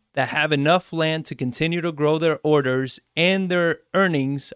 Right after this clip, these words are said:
are likely to have a better year." So if you're a stock investor, even though we don't give financial advice, medical advice, accounting advice, do your own thing. Uh, but you might wanna look into D R Horton, Lennar, Pulte Group,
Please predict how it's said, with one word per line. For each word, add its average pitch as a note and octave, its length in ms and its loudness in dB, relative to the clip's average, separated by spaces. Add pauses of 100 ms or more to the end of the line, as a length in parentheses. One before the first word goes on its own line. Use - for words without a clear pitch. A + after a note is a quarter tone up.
are D3 120 4
likely D#3+ 520 0
to D3+ 160 -6
have C#3 240 -2
a C#3 40 -4
better C3+ 300 -2
year." A#2+ 360 -6
So A#2 220 -10
if A#2 140 -12
you're C#3 380 -6
a - 120 -16
stock D#3 360 -6
investor, F3+ 480 -6
even C3 220 -8
though C3+ 100 -2
we B2+ 240 -8
don't A#2+ 160 -8
give A#2+ 180 -10
financial A#2+ 640 -4
advice, C3+ 460 0
medical B2+ 420 -4
advice, B2+ 440 -6
accounting C3 480 -8
advice, B2+ 500 -6 (340)
do C3 60 -2
your C#3 160 2
own C#3+ 140 4
thing. C3+ 240 0 (540)
Uh, D3 380 4 (120)
but D#3 260 4
you E3 80 0
might G3 180 4
wanna G#3 240 4
look F#3 220 4
into F3 400 0
D C#3 260 -6
R F#3 200 4
Horton, D#3 400 -2
Lennar, C#3+ 680 0 (1400)
Pulte G3 460 0
Group, E3 500 -2